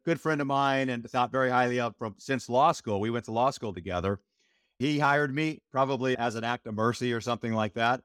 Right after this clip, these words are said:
And I ended up working for him. But very shortly after getting that job, Tim Fox was elected in Montana,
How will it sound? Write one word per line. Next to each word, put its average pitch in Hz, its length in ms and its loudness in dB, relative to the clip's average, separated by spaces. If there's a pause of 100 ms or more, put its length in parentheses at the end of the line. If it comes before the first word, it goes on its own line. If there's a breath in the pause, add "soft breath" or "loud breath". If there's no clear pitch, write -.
(100)
And 117 360 2
I 123 440 4
ended 135 140 0
up 123 100 2
working 123 300 0
for 113 120 0
him. 175 200 4
But 139 240 2
very 175 280 6
shortly 147 380 2
after 135 220 0
getting 135 180 0
that 123 180 0
job, 131 460 4 (460)
Tim 147 220 0
Fox 151 420 0
was 120 180 -2
elected 113 460 0
in 107 140 0
Montana, 101 840 0